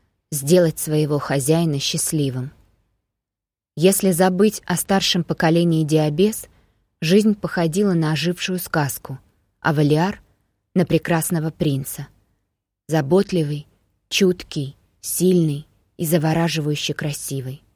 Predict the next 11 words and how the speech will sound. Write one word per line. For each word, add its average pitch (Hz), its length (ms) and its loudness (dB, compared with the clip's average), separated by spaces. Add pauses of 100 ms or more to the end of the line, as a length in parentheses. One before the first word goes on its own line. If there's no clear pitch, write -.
(640)
Ани 190 280 4
всегда 196 400 -2
считала, 196 640 -4 (720)
что - 240 -2
любовь — 180 420 2
просто 196 380 -4
красивая 185 580 -2
ложь, 175 400 -2 (320)
которую 175 400 2
придумали 175 520 2
мужчины, 165 640 0